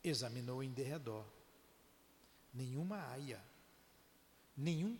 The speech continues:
par a protegê-la, livrando-a de chacotas e impertinências sempre possíveis,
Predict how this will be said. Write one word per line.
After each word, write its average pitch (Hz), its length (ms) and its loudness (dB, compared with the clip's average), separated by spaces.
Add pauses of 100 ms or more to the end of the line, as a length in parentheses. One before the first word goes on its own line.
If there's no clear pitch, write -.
(120)
par 180 420 0
a 196 80 -2
protegê-la, 151 800 -2 (840)
livrando-a 165 840 0 (440)
de 135 180 0
chacotas 139 960 2 (180)
e 147 80 0 (220)
impertinências 131 1120 -2 (340)
sempre 262 460 2
possíveis, 170 1000 0